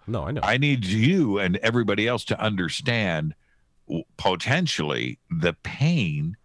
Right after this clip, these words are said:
Speaker 2: that covid brings. Now, goes without saying, it kills you, right? Okay, so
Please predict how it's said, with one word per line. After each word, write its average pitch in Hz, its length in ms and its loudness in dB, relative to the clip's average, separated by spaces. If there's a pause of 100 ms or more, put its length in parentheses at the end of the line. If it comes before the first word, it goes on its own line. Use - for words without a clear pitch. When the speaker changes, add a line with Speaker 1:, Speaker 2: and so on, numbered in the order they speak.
(600)
Speaker 2:
that 90 600 0 (260)
covid 127 600 2
brings. 107 540 -2 (120)
Now, 110 380 0 (240)
goes 85 240 -2
without 92 280 0
saying, 147 340 -2 (560)
it 190 240 0
kills 202 560 0
you, - 280 -8 (640)
right? 170 380 2
Okay, 113 360 2
so 101 280 0